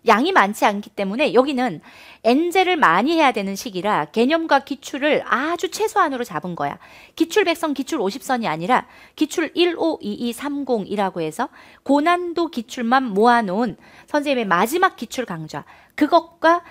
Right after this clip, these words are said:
개념도 십 일로 압축해놓은, 과목당 십 일로 압축되어 있는 텐 데이즈 개념 완성, 요 두 가지로 기준을 잡으면서 완강을 하란 얘기야, 저 두 개는.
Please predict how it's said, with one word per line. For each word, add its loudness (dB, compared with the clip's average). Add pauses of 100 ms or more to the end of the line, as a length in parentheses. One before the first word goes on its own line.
(140)
개념도 2
십 -6
일로 2
압축해놓은, -2
과목당 0
십 0
일로 2
압축되어 0
있는 -6
텐 -8
데이즈 -4
개념 -8
완성, -10 (500)
요 6
두 -8
가지로 4 (300)
기준을 -2
잡으면서 -2
완강을 2
하란 0
얘기야, 0
저 -4
두 -12
개는. -2